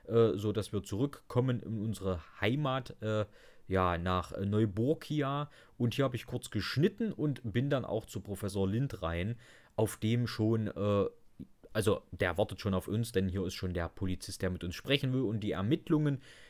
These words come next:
gegenüber den Pokémon-Diebstahl ermittelt gegen unseren Rivalen. Denn den haben wir gerade getroffen, der hat ja das Endivie aus dem, äh, Labor hier geklaut vom Professor Lind. Und wir werden als erstes verdächtigt,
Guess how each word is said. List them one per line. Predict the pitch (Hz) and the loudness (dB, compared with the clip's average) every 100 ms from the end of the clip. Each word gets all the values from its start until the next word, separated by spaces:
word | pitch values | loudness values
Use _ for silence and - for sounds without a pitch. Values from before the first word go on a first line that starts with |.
| - | -6
gegenüber | 120 113 120 139 123 117 | 0 0 0 0 4 4
den | 110 101 - | 4 0 4
Pokémon-Diebstahl | - 262 226 160 104 98 95 - 95 90 92 | 6 8 8 6 2 -2 -4 -4 -2 0 0
ermittelt | 90 92 92 113 120 - | 0 0 0 2 0 0
gegen | 117 117 120 | -4 -2 -2
unseren | 117 107 98 98 | -4 -2 -2 -4
Rivalen. | 90 90 101 127 85 71 | -2 2 4 4 2 0
Denn | 92 90 85 | 0 0 0
den | 120 | 0
haben | 120 123 | 0 -2
wir | |
gerade | 107 110 101 | 0 -2 -2
getroffen, | - 107 135 - 165 - - - | -6 -4 -2 -2 -8 -10 -14 0
der | 113 117 | 2 2
hat | 123 | 0
ja | 113 | 0
das | 104 101 | 0 -4
Endivie | - 110 107 131 202 139 98 107 127 - - _ | -4 -2 0 2 2 4 4 4 2 -4 -20 _
aus | 110 127 123 - | 0 2 0 -2
dem, | 113 110 107 - | 0 0 -2 -2
äh, | 107 101 92 | 0 2 2
Labor | 104 98 135 196 | 2 2 4 6
hier | 113 | 6
geklaut | 95 87 92 90 - | 2 0 0 0 0
vom | 92 92 | -4 -2
Professor | 90 - 85 90 | -4 -4 -2 0
Lind. | 92 127 - - - | 0 -2 -4 -14 0
Und | 131 104 | 2 6
wir | 175 226 | 10 10
werden | 196 175 147 | 8 0 -2
als | 127 | -2
erstes | 135 - 127 | -2 -4 -6
verdächtigt, | - 104 156 190 - 104 - | -2 0 0 -2 0 -2 -2